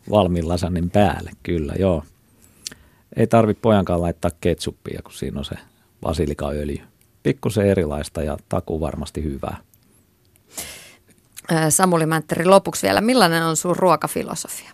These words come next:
Speaker 2: keittiössä?
Speaker 1: Täytyy, täytyy niinku kiinnostua siitä, mitä tekee. Jos ei se ruoanlaitto kiinnosta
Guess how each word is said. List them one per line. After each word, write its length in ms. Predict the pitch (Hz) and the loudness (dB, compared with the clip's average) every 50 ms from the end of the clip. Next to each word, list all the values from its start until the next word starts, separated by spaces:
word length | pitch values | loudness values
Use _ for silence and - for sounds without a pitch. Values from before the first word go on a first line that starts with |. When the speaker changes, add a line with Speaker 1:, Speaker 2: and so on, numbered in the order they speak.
| _ _ _ _ _ _ | _ _ _ _ _ _
Speaker 2:
keittiössä? 680 | - 170 - - - _ _ - - - - - - - _ _ _ _ _ _ _ _ _ _ _ _ _ _ _ | 0 0 0 0 -4 _ _ -14 -12 -10 -10 -10 -12 -12 _ _ _ _ _ _ _ _ _ _ _ _ _ _ _
Speaker 1:
Täytyy, 400 | - 123 120 120 - 120 117 110 - _ _ _ _ - - - _ _ - - 58 - - - _ _ _ | -4 -4 -4 -2 0 0 0 0 -2 _ _ _ _ -18 -18 -18 _ _ -20 -18 -18 -18 -18 -20 _ _ _
täytyy 300 | - 123 120 113 - 113 | -2 -2 0 0 0 0
niinku 200 | 107 107 107 - - | -2 -2 -4 -4 0
kiinnostua 560 | - 131 120 104 92 82 80 - - 90 80 | 2 4 4 4 4 0 -4 -6 -6 -6 -6
siitä, 380 | 76 - - 90 82 73 - 69 | -6 -4 -2 -2 -2 -2 -2 -4
mitä 240 | 71 69 - 73 73 | -8 -8 -8 -8 -8
tekee. 420 | - 73 62 - - - - - - - _ _ _ _ _ _ _ _ _ _ _ _ _ _ _ _ _ - - | -6 -6 -6 -6 -6 -10 -10 -10 -12 -18 _ _ _ _ _ _ _ _ _ _ _ _ _ _ _ _ _ -6 -6
Jos 200 | 101 - - 107 | -6 -2 0 0
ei 80 | 101 | 2
se 220 | 95 104 101 98 - _ _ | 4 4 2 2 0 _ _
ruoanlaitto 580 | - - 113 107 95 82 85 82 82 - - - - | -4 -2 0 0 2 0 0 -2 -2 -4 -6 -8 -4
kiinnosta 440 | - 107 101 90 78 76 - - - | -2 -2 0 0 -2 -6 -8 -10 -14